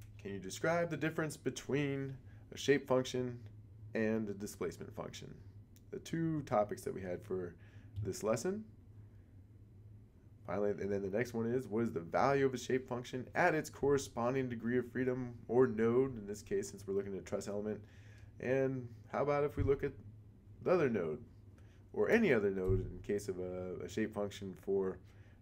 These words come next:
uh, things like two D elements? And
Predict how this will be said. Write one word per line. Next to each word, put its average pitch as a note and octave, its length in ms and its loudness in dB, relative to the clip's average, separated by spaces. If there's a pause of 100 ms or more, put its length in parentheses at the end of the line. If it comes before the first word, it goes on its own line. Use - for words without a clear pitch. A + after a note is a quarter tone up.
(120)
uh, E2+ 180 -8 (100)
things G2 200 -2
like F2+ 220 -4
two A2+ 140 0
D F#2+ 140 -2
elements? D#2+ 540 -12 (2250)
And E2+ 280 -10